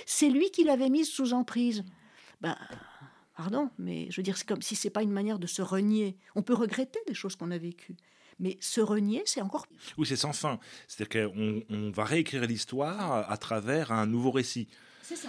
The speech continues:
Speaker 1: bah,
Speaker 2: Donc en
Speaker 1: vous,
Speaker 2: fait,
Speaker 1: c'est
Speaker 2: le
Speaker 1: la
Speaker 2: récit en lui-même,
Speaker 1: Voilà, c'est ça.
Speaker 2: euh, vaut
Speaker 1: Exact.
Speaker 2: réalité.
Speaker 1: C'est ça. Alors vous employez le mot important, c'est le mot de récit. Et c'est un mot qu'on trouve, alors c'est un mot qui vient un petit, un petit peu de... En fait c'est consécutif en philosophie à, au,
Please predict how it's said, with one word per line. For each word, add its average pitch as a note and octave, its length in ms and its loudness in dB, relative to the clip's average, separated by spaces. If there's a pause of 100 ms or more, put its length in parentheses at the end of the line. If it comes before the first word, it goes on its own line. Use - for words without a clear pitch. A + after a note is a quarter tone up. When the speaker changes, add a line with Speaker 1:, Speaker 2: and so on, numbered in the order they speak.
Speaker 1:
bah, - 80 -8
Speaker 2:
Donc G#2 120 0
en G#2+ 40 0
Speaker 1:
vous, G#2 60 -2
Speaker 2:
fait, - 60 2
Speaker 1:
c'est - 100 0
Speaker 2:
le C3 60 6
Speaker 1:
la B2 60 2
Speaker 2:
récit D#3+ 340 4
en C#3 80 4
lui-même, D3 480 4
Speaker 1:
Voilà, F3 180 0
c'est A2+ 160 -12
ça. - 260 -14
Speaker 2:
euh, B2+ 80 -4
vaut C3 260 6
Speaker 1:
Exact. D#3+ 100 8
Speaker 2:
réalité. B2+ 420 4
Speaker 1:
C'est D4 60 4
ça. G3+ 220 0
Alors G3 260 -2
vous G#3 180 -4
employez B3 380 2
le A#3+ 100 0
mot A#3 180 0
important, G#3+ 440 -4
c'est - 120 -4
le A#3 120 -2
mot B3 100 -2
de A#3+ 80 0
récit. G#3+ 500 -6 (340)
Et A3+ 100 0
c'est C4 240 -2
un B3 80 0
mot D#4 160 0
qu'on C4 180 -2
trouve, D#4+ 420 -4 (100)
alors G#3 220 -2
c'est A3+ 200 -6
un G#3+ 80 -4
mot C#4 100 -2
qui C4 220 -4
vient B3 400 -2
un G#3+ 60 -2
petit, - 220 -14
un G3+ 120 -4
petit G#3+ 180 -10
peu C4 180 -6
de... G#3+ 200 -4 (240)
En - 20 -10
fait D4+ 160 -6
c'est A#3+ 140 -4
consécutif B3 800 -6
en - 80 -8
philosophie G#3 640 -6
à, G#3 180 -4
au, G3+ 140 -4